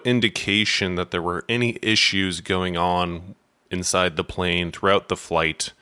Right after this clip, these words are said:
until the very end of the recording. There was no discussion between pilots about any issues.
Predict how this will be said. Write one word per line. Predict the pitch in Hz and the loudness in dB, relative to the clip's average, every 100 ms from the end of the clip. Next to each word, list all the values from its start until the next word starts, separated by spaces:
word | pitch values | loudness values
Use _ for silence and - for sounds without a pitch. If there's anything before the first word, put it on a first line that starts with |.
| _ - | _ -6
until | 98 - 113 | -2 2 4
the | 98 | 4
very | 85 101 95 90 | 6 6 6 2
end | 92 90 82 | 0 0 0
of | 76 | -2
the | 78 | -2
recording. | 76 - 92 85 69 71 90 _ _ - _ _ _ _ _ | -4 -4 -2 0 -2 -6 -12 _ _ -20 _ _ _ _ _
There | 90 | -6
was | 85 | 0
no | 104 104 | 4 6
discussion | 92 - - - 123 - 123 110 | 6 4 4 6 6 6 4 2
between | 117 127 113 | 2 2 0
pilots | - 107 117 120 120 - | 0 4 6 6 6 4
about | 101 107 110 120 | 4 6 8 6
any | 113 107 110 | 4 4 2
issues. | 104 - 113 107 104 101 98 - | 4 2 2 2 2 0 0 -2